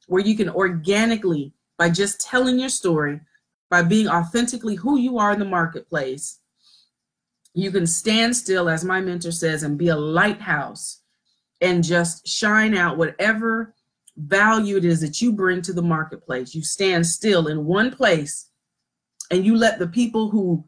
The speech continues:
want to work with you, you let them come to you.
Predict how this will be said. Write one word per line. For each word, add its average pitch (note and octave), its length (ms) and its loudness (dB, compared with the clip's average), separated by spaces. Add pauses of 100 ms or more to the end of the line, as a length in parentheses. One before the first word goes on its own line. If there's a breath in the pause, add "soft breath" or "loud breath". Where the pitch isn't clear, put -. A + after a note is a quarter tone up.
(260)
want G#3+ 280 2
to B3 100 -2
work A#3 260 2
with A3+ 180 -8
you, A3+ 100 -2
you A3 240 2
let A3 260 0
them A3 180 2
come G3+ 340 -2
to E3+ 160 -4
you. D3+ 340 0